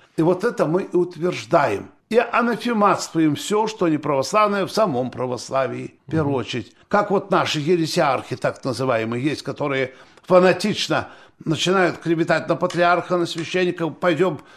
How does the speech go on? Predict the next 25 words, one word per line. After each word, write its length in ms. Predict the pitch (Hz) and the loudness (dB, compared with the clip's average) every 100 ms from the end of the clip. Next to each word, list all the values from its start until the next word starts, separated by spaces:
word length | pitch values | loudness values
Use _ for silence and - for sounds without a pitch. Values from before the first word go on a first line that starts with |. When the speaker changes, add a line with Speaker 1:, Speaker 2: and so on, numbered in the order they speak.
| - - | -20 -4
Speaker 1:
куда-то 600 | 160 180 175 170 165 135 | 2 4 6 4 4 0
в 80 | |
пещеры», 680 | - 185 - 202 196 180 170 - - _ | -4 -4 -2 2 4 4 2 -4 -20 _
придумают 600 | - 175 151 180 185 180 | -4 -2 2 4 4 2
там 180 | 180 180 | 2 2
еще 320 | 180 - 190 196 | 0 0 0 0
что-нибудь. 520 | - 185 170 160 175 | 0 -2 -2 -2 -2
Speaker 2:
То 40 | |
есть 120 | 113 | -2
называя 360 | 131 117 135 131 | -2 0 2 2
себя 220 | - 127 | 0 -4
православными, 600 | - 151 151 - - 175 | 0 0 0 -4 -4 -2
Speaker 1:
А 40 | 175 | 0
сами 300 | - 220 208 | 0 0 0
не 160 | 180 | 0
Speaker 2:
да? 60 | 214 | 0
Speaker 1:
православные, 920 | 190 202 180 175 147 120 113 120 117 - - | 0 2 0 0 -2 -2 -2 -4 -6 -8 -10
Speaker 2:
Мгм. 120 | 143 | -2
Speaker 1:
глубоко 360 | 175 165 170 202 | 2 2 0 -2
заблуждающиеся. 1040 | 180 160 139 - 92 90 - 92 - - - _ _ _ _ | -2 -2 -6 -6 -6 -8 -14 -16 -18 -20 -20 _ _ _ _
Православный 720 | - 156 147 - 165 208 226 220 | -2 0 0 0 2 2 0 -4
человек — 460 | - 196 196 185 - | -4 -2 -2 -4 -8
это 240 | 151 143 | -6 -6
человек 440 | 120 127 131 123 110 | -8 -8 -8 -8 -6
мыслящий, 840 | 117 151 - 151 - - - - | -4 -4 -4 -12 -12 -12 -14 -18